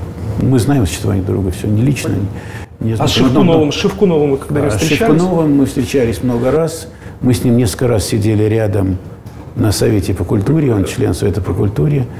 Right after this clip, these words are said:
Speaker 1: И, э, никогда не было никаких общих тем, мы никогда не разговаривали с ним.
Speaker 2: Шевкунов вам посвятил отдельную лекцию в библиотеке иностранной литературы,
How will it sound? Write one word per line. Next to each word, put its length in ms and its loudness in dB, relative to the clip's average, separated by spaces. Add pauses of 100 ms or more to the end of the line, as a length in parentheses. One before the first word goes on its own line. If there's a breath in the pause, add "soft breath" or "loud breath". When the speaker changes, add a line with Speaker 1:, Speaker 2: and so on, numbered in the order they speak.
(560 loud breath)
Speaker 1:
И, 460 2
э, 580 0 (600 loud breath)
никогда 460 2
не 140 2
было 200 0
никаких 580 -4 (500 loud breath)
общих 400 -2
тем, 300 0
мы 80 0
никогда 300 0
не 120 0
разговаривали 720 0
с 140 -8
ним. 240 -2
Speaker 2:
Шевкунов 400 -2
вам 100 -2
посвятил 400 -2
отдельную 340 0
лекцию 460 0 (560 loud breath)
в 360 0
библиотеке 500 0
иностранной 340 -2
литературы, 680 0